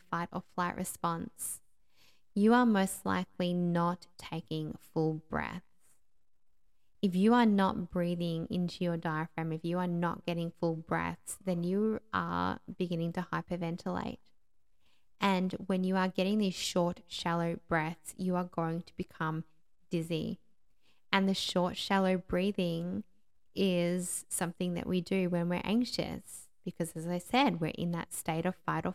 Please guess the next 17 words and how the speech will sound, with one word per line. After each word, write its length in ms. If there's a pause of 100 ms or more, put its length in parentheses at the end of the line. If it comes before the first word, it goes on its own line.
(120)
flight. 480 (1600)
So 560 (200)
dizziness, 840 (200)
really, 480
really 360
common 680 (720)
anxiety 680
thing. 320
And 420 (380)
honestly, 680 (460)
<laughs> 460
honestly, 720 (140)
every 580
day, 540 (840)
I 100
know 420
I've 240